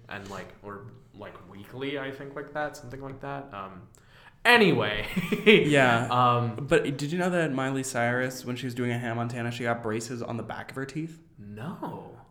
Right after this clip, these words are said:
Speaker 2: I'm not sure if that's true, but that's something that I heard when Hannah Montana was on, so it could have been just, like, one of those, like, boy rumors.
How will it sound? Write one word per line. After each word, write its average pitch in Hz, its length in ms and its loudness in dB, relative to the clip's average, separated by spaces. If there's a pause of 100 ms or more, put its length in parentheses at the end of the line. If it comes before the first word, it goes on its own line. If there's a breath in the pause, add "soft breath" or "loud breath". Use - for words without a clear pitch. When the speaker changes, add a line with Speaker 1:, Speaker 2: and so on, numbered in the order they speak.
Speaker 2:
I'm 170 80 4
not 254 200 4
sure - 180 0
if 147 80 0
that's 135 200 0
true, 123 220 0
but 117 60 -2
that's 127 160 0
something 160 260 0
that 131 100 2
I 117 80 2
heard 117 320 0
when 110 100 -2
Hannah 113 200 -2
Montana 110 360 -2
was 110 100 -4
on, 107 220 -2
so 120 120 -6
it 117 60 -6
could 135 100 -4
have 120 80 -4
been 120 140 0
just, 117 160 -4
like, 120 140 0
one 117 100 0
of 117 80 2
those, 113 120 2
like, 117 160 -2
boy 110 220 0
rumors. 123 540 -4